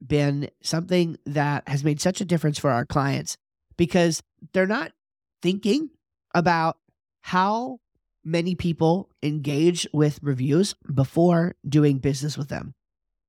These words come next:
And the number is high, my friends. It's very high. People are always engaging with Google reviews, Facebook reviews,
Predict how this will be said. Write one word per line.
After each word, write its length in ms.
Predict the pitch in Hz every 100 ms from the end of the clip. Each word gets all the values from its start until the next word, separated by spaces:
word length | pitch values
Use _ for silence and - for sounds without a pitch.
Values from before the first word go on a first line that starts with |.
| _ _ _ _
And 80 | 147
the 80 | 143
number 320 | 143 165 170
is 200 | 135 156
high, 260 | 135 143 113
my 120 | 101
friends. 380 | 135 - - - -
It's 180 | 143
very 420 | 143 120 135 110 -
high. 200 | - - _ _ -
People 340 | - 190 208 -
are 300 | 160 156 151 _ _ _ -
always 420 | 190 185 123 135
engaging 400 | 147 127 139 101
with 140 | 156
Google 260 | 185 175 175
reviews, 540 | 165 160 160 156 151 - _ _
Facebook 440 | - 190 - 185 156
reviews, 580 | 143 151 151 147 151